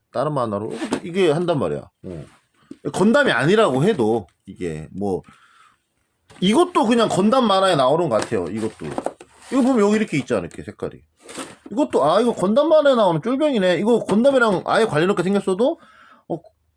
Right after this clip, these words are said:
뭐, 그냥 건담 만화에 나오는 쫄병 중에 하나인가 보다. 새로운 뭐, 어떤 시리즈에, 뭐, 삼 화, 사 화에 등장하나 보네. 이렇게 패스를 합니다, 이렇게. 딱 패스를 해. 그런데 이제, 아, 이게 대체 뭔가? 이, 이거부터 이제 시작된 게 뭐냐면, 요런 겁니다, 지금.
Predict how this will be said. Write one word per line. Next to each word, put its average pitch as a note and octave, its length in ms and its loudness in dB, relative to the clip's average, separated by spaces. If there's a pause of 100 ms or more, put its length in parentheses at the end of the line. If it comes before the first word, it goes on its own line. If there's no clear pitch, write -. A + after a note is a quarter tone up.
(140)
뭐, G#3+ 280 2
그냥 A3 180 2
건담 A#3 260 2
만화에 A#3 240 4
나오는 F#3+ 200 2
쫄병 A#3 320 2
중에 F#3 100 0
하나인가 G3 400 2
보다. B2 280 2
새로운 G3+ 360 2
뭐, C#3 100 2
어떤 D3 140 -2
시리즈에, B2 680 -2 (180)
뭐, A#2+ 140 -2
삼 A3+ 260 -4
화, A3+ 100 2
사 B2+ 220 0
화에 C3 140 2
등장하나 C3 380 -4
보네. F2 240 -8 (300)
이렇게 G#3 140 -4
패스를 A#3 320 0
합니다, G#3+ 260 0
이렇게. - 280 -8 (720)
딱 B2 120 -10
패스를 A#2+ 440 -6
해. - 80 -10 (540)
그런데 A#3 520 2
이제, F#3 440 0 (600)
아, A#3+ 200 2
이게 A#3+ 300 2
대체 G#3 280 0
뭔가? B2 540 2
이, D3 280 2 (200)
이거부터 D3+ 460 -2
이제 B2+ 80 0
시작된 E3 380 -4
게 C3 80 -2
뭐냐면, A#2+ 360 -2
요런 B3 580 4
겁니다, F#2 480 0
지금. D2+ 240 -12